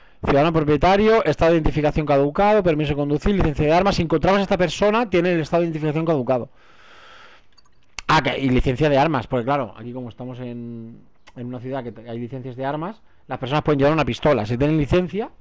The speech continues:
no les puedes hacer nada. Pero si no la tienen, mm, malo, ¿eh? Las puedes arrestar. Entonces el cero cero dos justificado.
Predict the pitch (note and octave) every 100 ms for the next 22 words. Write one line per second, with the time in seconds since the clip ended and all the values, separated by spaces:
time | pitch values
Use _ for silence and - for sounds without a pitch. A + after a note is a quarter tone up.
0 | - - D3+ C#3 C#3+ C3 C3+ A#2+ A#2+ B2
1 | A2+ A2 - - - - B2+ - B2+ C#3+
2 | C#3+ D#3 F#3+ E4+ D#4 - B2 A#2+ A#2 A2+
3 | A#2+ G#2 D#3+ - - - - B2+ C3+ C3
4 | A#2+ - G2+ - - - - - - -
5 | - - - - - - C#3 D3 D#3 D#3
6 | F#3+ F#3 F#3 F3+ A3 B3+ F#3+ E3 D3 C#3
7 | B2 C#3 A#2+ G#2+